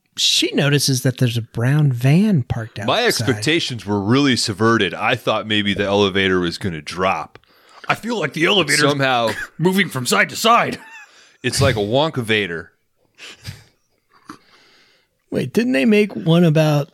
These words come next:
Speaker 1: like, an elevator and a devil?
Speaker 2: Yeah.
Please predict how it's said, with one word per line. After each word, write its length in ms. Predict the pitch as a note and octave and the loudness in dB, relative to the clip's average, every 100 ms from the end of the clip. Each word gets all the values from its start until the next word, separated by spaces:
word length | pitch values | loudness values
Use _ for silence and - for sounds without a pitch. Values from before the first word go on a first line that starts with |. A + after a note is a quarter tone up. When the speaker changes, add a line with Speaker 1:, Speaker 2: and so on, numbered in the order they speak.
| _ | _
Speaker 1:
like, 160 | D3 C#3+ | 0 0
an 120 | B2 | 0
elevator 640 | C3+ C#3 C#3 C#3 C3+ C#3 | 0 0 2 2 2 0
and 160 | B2+ A#2+ | 2 0
a 60 | |
devil? 640 | G#2+ A2 A#2 C3+ D3 - _ _ _ _ _ _ _ _ _ _ _ _ _ _ _ _ _ - | -2 -6 -4 -2 -4 -6 _ _ _ _ _ _ _ _ _ _ _ _ _ _ _ _ _ -12
Speaker 2:
Yeah. 220 | F2 | -10